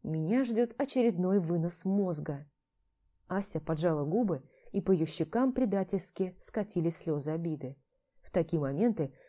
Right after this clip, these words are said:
она чувствовала себя особенно одинокой, прямо как в школьные годы,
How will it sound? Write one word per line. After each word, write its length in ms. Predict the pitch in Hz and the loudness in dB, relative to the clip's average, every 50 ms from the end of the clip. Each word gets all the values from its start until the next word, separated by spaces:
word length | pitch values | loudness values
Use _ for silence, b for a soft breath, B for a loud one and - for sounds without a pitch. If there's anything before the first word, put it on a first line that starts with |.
| b b | b b
она 220 | 165 165 170 160 | 0 2 2 2
чувствовала 480 | 160 - 262 262 262 - - 247 247 233 | 2 0 0 -2 0 2 4 4 4 4
себя 380 | 240 - 247 202 247 233 - - | 4 0 2 4 4 2 2 0
особенно 580 | - 220 - - - 190 175 165 175 170 180 180 | -6 -8 -6 -2 0 0 0 2 0 -2 -4 -4
одинокой, 840 | - 175 165 156 196 202 208 233 240 208 - - - 139 143 - _ _ _ _ _ _ _ _ - | -4 -4 -2 0 2 2 4 4 2 2 0 -4 -8 -8 -8 -12 _ _ _ _ _ _ _ _ 0
прямо 360 | - 196 185 185 202 196 180 | 4 4 6 6 6 4 4
как 160 | 175 165 165 | 2 0 -2
в 40 | - | -2
школьные 460 | - - - 185 180 165 165 180 196 | -8 -4 0 2 2 2 2 0 -2
годы, 460 | 190 185 214 220 202 151 147 131 131 | -2 0 2 2 2 2 0 -2 -4